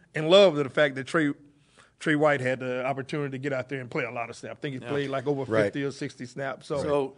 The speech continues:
Speaker 2: you think
Speaker 1: you,
Speaker 2: about
Speaker 1: and you're,
Speaker 2: it.
Speaker 1: and you're, and so with him being back,
Speaker 2: Right.
Speaker 1: you're kinda cutting off half of the field right now.
Speaker 2: Yep.
Speaker 1: So
Speaker 2: And that makes a huge difference for the other three guys that are back there.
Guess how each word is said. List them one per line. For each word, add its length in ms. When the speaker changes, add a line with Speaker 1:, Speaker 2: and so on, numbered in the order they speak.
Speaker 2:
you 100
think 200
Speaker 1:
you, 60
Speaker 2:
about 120
Speaker 1:
and 100
you're, 100
Speaker 2:
it. 60
Speaker 1:
and 100
you're, 160
and 320
so 240
with 200
him 360
being 280
back, 340
Speaker 2:
Right. 260
Speaker 1:
you're 180
kinda 300
cutting 340
off 220
half 280
of 60
the 80
field 320
right 180
now. 280
Speaker 2:
Yep. 200
Speaker 1:
So 360
Speaker 2:
And 140
that 120
makes 240
a 40
huge 260
difference 380
for 120
the 120
other 160
three 220
guys 260
that 100
are 40
back 300
there. 300